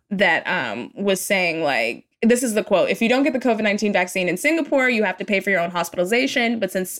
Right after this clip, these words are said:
Singapore has free, free universal healthcare,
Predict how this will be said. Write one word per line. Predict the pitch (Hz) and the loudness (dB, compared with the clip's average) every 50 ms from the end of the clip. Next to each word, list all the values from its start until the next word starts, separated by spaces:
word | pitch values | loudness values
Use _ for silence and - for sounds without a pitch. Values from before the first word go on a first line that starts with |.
| - | -14
Singapore | - - - 196 190 185 190 196 180 | -10 -6 -4 -2 -2 0 0 0 0
has | 180 180 170 165 165 - - - - _ | 2 2 0 -2 -2 -6 -14 -18 -20 _
free, | - - 233 220 - - - _ | -2 0 0 0 0 -4 -8 _
free | - 285 269 254 | 0 2 2 2
universal | 240 220 208 196 196 190 - - | 2 0 0 0 0 0 0 0
healthcare, | 214 320 339 330 - 359 330 320 320 | 0 0 0 0 0 2 2 2 0